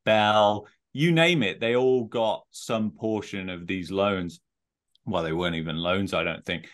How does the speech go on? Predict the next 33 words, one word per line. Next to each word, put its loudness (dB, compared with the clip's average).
But 2
the 0
thing 0
is, 0
it's -8
just -4
absolutely -2
insane -2
what's -6
happened. -2
Because -2
of -6
that, 0
you've -8
kind 0
of -4
got 0
all -6
these -4
businesses -2
that -10
took -4
on 0
people, -4
and -4
it's -8
all -2
artificial. -2
It's -8
not 2
really 0
real. -2
And -2